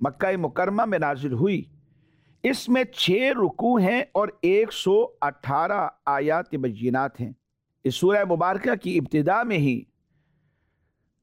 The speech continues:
کامل ایمان والے، کامیاب ایمان والے، یا یوں کہہ لیں کہ مومنوں کی کامیابی ان کے اوصاف اور آخرت میں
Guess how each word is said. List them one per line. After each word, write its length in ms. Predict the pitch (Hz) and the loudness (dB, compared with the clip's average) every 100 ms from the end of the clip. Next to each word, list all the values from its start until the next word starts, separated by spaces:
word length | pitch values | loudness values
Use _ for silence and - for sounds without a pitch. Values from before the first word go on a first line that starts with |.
| _ | _
کامل 520 | - 180 208 262 269 269 _ | -4 0 0 0 0 -4 _
ایمان 420 | 196 185 202 208 | 0 2 2 2
والے، 400 | 170 160 143 127 - _ _ _ | 0 2 2 0 -4 _ _ _
کامیاب 800 | - 190 196 151 135 190 220 247 208 - | -2 0 0 0 0 2 2 0 -2 -2
ایمان 360 | 208 196 190 | 0 0 0
والے، 340 | 156 143 127 - - _ _ _ _ _ _ _ - | 0 0 0 -2 -6 _ _ _ _ _ _ _ -2
یا 120 | 165 | 0
یوں 240 | 165 269 | 2 0
کہہ 160 | 247 175 | 0 -2
لیں 240 | 170 240 | 0 -2
کہ 220 | 247 202 | -2 -2
مومنوں 800 | 180 147 151 175 190 240 262 277 | 0 2 2 2 2 2 2 0
کی 260 | 240 - 220 | -2 -2 -2
کامیابی 960 | - 165 156 139 139 147 156 220 254 269 _ - | -2 -2 0 2 2 0 0 0 0 -2 _ -2
ان 220 | 247 214 | -2 -2
کے 280 | - 196 - - | 0 0 0 0
اوصاف 800 | 151 - - 143 165 214 247 - | -2 -2 -4 -2 0 -2 -4 -4
اور 140 | 185 180 - | -4 -4 -2
آخرت 640 | 143 139 156 226 269 - | -2 -2 -2 -2 -2 -2
میں 300 | 180 170 208 | -2 0 -2